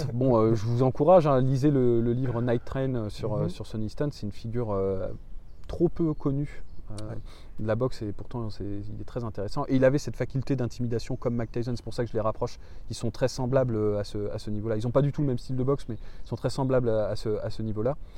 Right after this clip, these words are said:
Speaker 1: Euh, le, enfin, du coup, c'est, c'est, ça me coûte de dire que, qui, je peux pas considérer Sonny Liston ou Tyson comme
Speaker 2: Ouais.
Speaker 1: les plus grands. Euh, néanmoins, je comprends tout à fait qu'ils aient, euh,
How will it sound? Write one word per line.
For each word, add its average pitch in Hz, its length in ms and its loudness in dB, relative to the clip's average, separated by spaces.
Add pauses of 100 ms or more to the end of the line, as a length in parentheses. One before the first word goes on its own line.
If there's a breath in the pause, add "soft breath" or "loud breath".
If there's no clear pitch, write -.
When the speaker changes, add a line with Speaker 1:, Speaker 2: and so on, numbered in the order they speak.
(520 soft breath)
Speaker 1:
Euh, 113 640 4
le, 135 280 6 (300)
enfin, 113 300 0 (380)
du 120 160 -2
coup, 160 360 2 (460)
c'est, 117 600 0 (1300)
c'est, 127 200 -2
ça 139 140 0
me 139 120 4
coûte - 380 -2
de 127 80 -2
dire 127 240 -2
que, 123 400 0
qui, 110 300 -4
je 120 160 -4
peux 107 140 0
pas 151 120 6
considérer 123 340 0
Sonny 120 220 -4
Liston 120 240 -2
ou 117 60 0
Tyson 110 340 -2
comme 101 140 -2
Speaker 2:
Ouais. 101 80 -4
Speaker 1:
les - 40 -10
plus - 140 -6
grands. 117 200 -4 (440 soft breath)
Euh, 90 340 -2
néanmoins, 139 360 4
je 131 100 0
comprends 131 300 -2
tout 135 140 -4
à 143 100 2
fait 151 120 0
qu'ils 120 260 -2
aient, 131 140 4
euh, 113 200 4